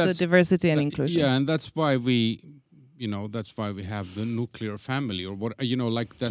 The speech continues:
Speaker 1: Yes.
Speaker 2: why we built this habitation forms that we have, you know, that
Speaker 1: Mm-hmm.
Speaker 2: the man and a woman cooperates
Speaker 1: Mm-hmm.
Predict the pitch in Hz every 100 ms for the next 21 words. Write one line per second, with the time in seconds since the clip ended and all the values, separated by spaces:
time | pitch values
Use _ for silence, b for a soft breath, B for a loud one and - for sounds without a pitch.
0 | 196 127 120 113 117 135 139 127 - 123
1 | - - - _ _ _ _ _ - 117
2 | 117 123 143 131 131 107 127 110 107 113
3 | 101 127 139 165 95 - 104 98 156 -
4 | 113 104 113 117 104 104 123 113 101 -
5 | 117 139 135 127 117 113 170 160 165